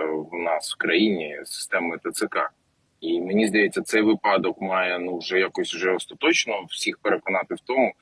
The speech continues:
що те, до чого дійшла ця система, це абсолютна катастрофа. Що систему Т Ц К треба розпускати, що треба створювати цивільні центри рекрутингу, що треба нарешті припинити робити вигляд, що все нормально, ну, є окремі ексцеси.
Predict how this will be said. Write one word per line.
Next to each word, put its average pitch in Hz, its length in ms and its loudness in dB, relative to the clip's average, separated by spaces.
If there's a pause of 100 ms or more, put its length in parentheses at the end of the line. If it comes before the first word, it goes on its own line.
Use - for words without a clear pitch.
(200)
що 95 140 -6
те, 110 140 4
до 95 100 -2
чого 98 260 2
дійшла 95 400 0
ця 92 140 -4
система, 120 560 0
це 92 160 -2
абсолютна 95 460 0
катастрофа. 87 600 -6 (260)
Що - 120 -8
систему 110 300 2
Т 104 140 0
Ц 107 140 0
К 120 160 0
треба 95 300 2
розпускати, 92 680 -2
що - 120 -6
треба 95 240 0
створювати 107 460 2
цивільні 101 400 0
центри 98 360 0
рекрутингу, 82 640 -2 (320)
що - 120 -20
треба 104 280 2
нарешті 107 500 2
припинити 107 600 0
робити 98 360 2
вигляд, 117 400 2 (200)
що 117 140 -4
все 123 200 2
нормально, 110 640 2
ну, 113 140 0
є 107 200 2
окремі 101 480 -2
ексцеси. - 580 -2